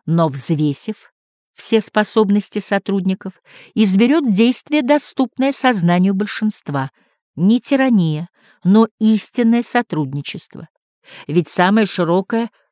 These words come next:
кооперация начертана на знамени новой эры.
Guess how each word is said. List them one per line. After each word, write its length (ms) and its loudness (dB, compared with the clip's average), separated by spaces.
кооперация 840 0
начертана 760 0
на 180 2
знамени 500 0
новой 460 2
эры. 340 -4